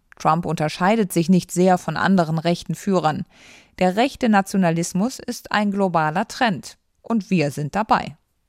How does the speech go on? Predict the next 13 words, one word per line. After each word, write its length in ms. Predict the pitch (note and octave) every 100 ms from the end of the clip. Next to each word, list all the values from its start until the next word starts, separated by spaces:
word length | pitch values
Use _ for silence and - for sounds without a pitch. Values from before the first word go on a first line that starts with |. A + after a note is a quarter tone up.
| _ - _ -
Die 120 | F#3+
düsteren 500 | C#4 - - G#3+ F3
Kräfte, 540 | - A3+ B3+ - F#3
Jahrhunderte 840 | D#3 D3 D3+ - D#4 C#4+ F#3 -
von 180 | D#3+ F3+
der 100 | D#3+
Verfassung 640 | - D#3 - A#3 - G3+ D3+
und 200 | C#3+ -
ihren 320 | D#3+ D#3+ D3+
Institutionen 920 | F3 F#3+ E3 E3 D3+ - G3 A3 F3+
in 160 | C#3+ -
Zaum 340 | - B3 A#3+
gehalten, 540 | F3 E3+ F#3 F#3 A3